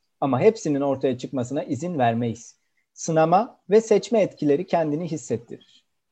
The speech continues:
Bir düşünce için kendimize, "Hayır, bunun burayla ilgisi yok." deriz. Bir başkasıyla ilgili olarak,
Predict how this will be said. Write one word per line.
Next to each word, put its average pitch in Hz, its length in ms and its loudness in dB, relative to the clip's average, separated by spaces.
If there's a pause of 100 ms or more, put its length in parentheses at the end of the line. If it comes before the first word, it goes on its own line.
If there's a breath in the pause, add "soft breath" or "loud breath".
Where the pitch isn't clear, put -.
(120)
Bir 190 220 4
düşünce 151 340 -2
için 127 220 -4
kendimize, 127 640 -2
"Hayır, 160 520 6 (180)
bunun 165 260 2
burayla 156 320 8
ilgisi 131 440 0
yok." - 340 -4 (100)
deriz. 107 340 -6 (180)
Bir 185 160 2
başkasıyla 156 520 2
ilgili 120 300 -2
olarak, 131 400 -4